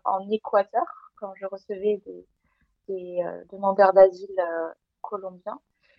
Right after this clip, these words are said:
que j'ai pu vraiment comprendre ce que qu'était que la justice restaurative, en tout cas, euh, appliquée, euh, à l'environnement, à, aux, aux droits de l'homme, pardon, et au niveau de, d'une,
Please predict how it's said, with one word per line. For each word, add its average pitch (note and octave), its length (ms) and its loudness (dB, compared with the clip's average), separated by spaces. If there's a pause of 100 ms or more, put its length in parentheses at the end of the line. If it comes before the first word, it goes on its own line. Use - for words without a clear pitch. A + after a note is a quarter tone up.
(160)
que A3 140 -2
j'ai G#3+ 180 4
pu G#3+ 240 -6
vraiment G3 300 6
comprendre A#3+ 360 2
ce B3 80 -16
que - 120 -12
qu'était A3+ 400 4
que - 100 -12
la F#3+ 160 2
justice F#3+ 460 -18
restaurative, G3+ 680 -2
en F#3 80 -6
tout - 180 -20
cas, F#3+ 360 4
euh, F3+ 40 2 (840)
appliquée, G#3 760 4
euh, F3 260 -2
à F#3+ 120 2
l'environnement, F#3 600 -2
à, F3+ 680 4 (140)
aux, - 60 -12
aux F3+ 480 -4
droits F#3+ 260 0
de F3+ 140 -14
l'homme, A3+ 280 4 (120)
pardon, A#3+ 240 -2 (400)
et F3+ 120 -6
au E3+ 120 -2
niveau F3+ 240 -10
de, F#3+ 80 -16
d'une, F3+ 500 -20